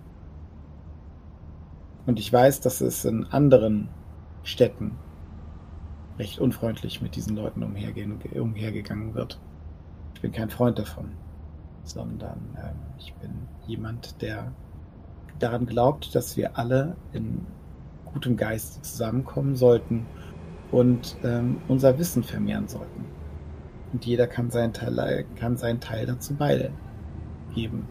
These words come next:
und dazu leisten. Du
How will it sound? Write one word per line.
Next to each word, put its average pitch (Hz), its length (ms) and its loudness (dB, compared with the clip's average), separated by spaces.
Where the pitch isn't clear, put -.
und 117 140 -2
dazu - 260 -6
leisten. - 480 -2
Du 147 300 8